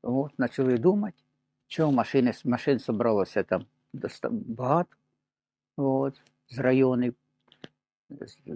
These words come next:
почти з усі, о, ну, окру-, округи.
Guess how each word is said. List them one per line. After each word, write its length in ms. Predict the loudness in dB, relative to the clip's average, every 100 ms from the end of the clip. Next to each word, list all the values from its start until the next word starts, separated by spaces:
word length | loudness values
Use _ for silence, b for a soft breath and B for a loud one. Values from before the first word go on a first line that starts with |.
| -14 -8
почти 360 | -8 -6 -8
з 80 | -8
усі, 540 | -12 -14 -14 -12 -12 -14
о, 200 | -8 -8 -8
ну, 520 | -8 -6 -6 -6 -6 -10 -20 -20 _
окру-, 360 | -2 0 2 0
округи. 460 | -2 -2 -2 -4